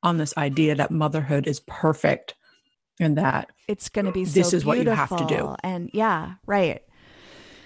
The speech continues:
Speaker 2: Wow. Well, you know, and I, I'm curious too, when, as we kinda keep circling this identity idea,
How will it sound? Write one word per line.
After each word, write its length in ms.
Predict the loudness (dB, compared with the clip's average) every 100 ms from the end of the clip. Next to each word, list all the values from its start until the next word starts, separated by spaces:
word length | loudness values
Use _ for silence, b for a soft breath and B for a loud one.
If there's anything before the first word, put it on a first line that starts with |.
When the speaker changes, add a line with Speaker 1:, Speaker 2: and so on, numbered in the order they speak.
| B B B B -4
Speaker 2:
Wow. 440 | 0 2 2 0 -6 2
Well, 160 | 2 4
you 120 | 0
know, 200 | 0 0 0
and 120 | 2
I, 140 | 2 0
I'm 240 | 0 0
curious 560 | -2 -4 -4 0 0 -4
too, 560 | -10 -6 -4 -2 -4 -6
when, 320 | -6 0 0 2
as 180 | 2 2
we 140 | -2
kinda 280 | -2 0 0
keep 300 | -2 -4 -6
circling 540 | -4 -4 -2 -2 0 0
this 240 | -2 -2
identity 800 | -4 -2 0 0 0 -2 -4 -4 -4
idea, 640 | -4 -4 -4 -2 -2 -4